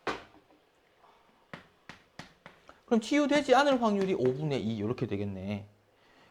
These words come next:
그러면 평균은 곱하면 되니까 삼, 십에다가 삼, 구십?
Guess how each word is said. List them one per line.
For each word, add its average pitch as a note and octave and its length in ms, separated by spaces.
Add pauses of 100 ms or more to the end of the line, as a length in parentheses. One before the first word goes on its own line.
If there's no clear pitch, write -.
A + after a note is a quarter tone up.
그러면 F3 320 (460)
평균은 B3 500 (1040)
곱하면 G3 340
되니까 C#3+ 300
삼, G#3 240 (1040)
십에다가 E3+ 500
삼, B3+ 300
구십? D#4+ 500